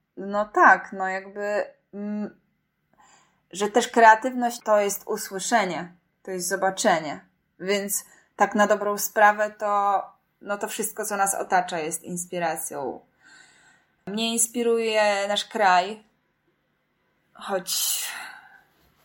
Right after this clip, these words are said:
ta inspiracja, powiedziałabym, jest dosyć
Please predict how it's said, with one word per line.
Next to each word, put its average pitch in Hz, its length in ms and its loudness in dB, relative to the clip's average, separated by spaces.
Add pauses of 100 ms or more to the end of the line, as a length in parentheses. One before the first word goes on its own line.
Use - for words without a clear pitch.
(1000)
ta 190 140 0
inspiracja, 190 1000 0
powiedziałabym, 185 680 -2
jest 185 380 -6
dosyć 180 600 -8